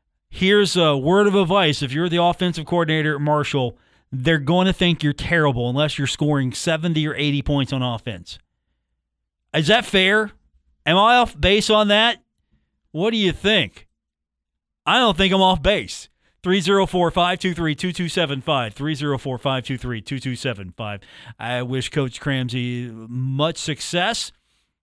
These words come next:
Hopefully he can find, uh,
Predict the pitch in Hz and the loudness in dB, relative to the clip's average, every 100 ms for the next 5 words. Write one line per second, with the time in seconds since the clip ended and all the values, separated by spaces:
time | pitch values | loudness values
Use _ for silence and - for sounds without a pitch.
0 | _ 139 143 147 139 131 147 151 139 123 | _ -8 -6 -2 0 0 -2 0 -2 -2
1 | 110 _ _ _ _ _ 175 170 180 180 | -8 _ _ _ _ _ -2 2 2 2
2 | 180 165 - | 0 -6 -12